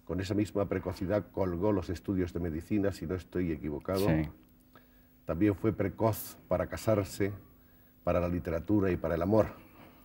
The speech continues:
Speaker 1: Y fue precoz en otras muchas cosas de las cuales tendrá noticia el espectador a partir de este momento.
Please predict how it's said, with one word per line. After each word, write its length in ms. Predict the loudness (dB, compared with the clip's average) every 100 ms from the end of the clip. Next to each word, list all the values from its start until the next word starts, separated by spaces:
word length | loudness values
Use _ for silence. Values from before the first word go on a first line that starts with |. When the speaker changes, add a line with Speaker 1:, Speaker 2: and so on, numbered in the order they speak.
| -20 -20 -20 -2
Speaker 1:
Y 80 | 2
fue 180 | 6 8
precoz 460 | 8 8 8 8 6
en 120 | 8
otras 340 | 8 8 4 6
muchas 320 | 4 4 2
cosas 320 | 2 4 4
de 80 | 4
las 140 | 2
cuales 260 | 6 6 6
tendrá 320 | 4 4 6
noticia 560 | 4 4 2 4 4 4
el 120 | 2
espectador 580 | 2 0 2 4 6 6
a 40 |
partir 360 | 4 2 2 2
de 60 |
este 140 | 0 0
momento. 440 | 0 0 -2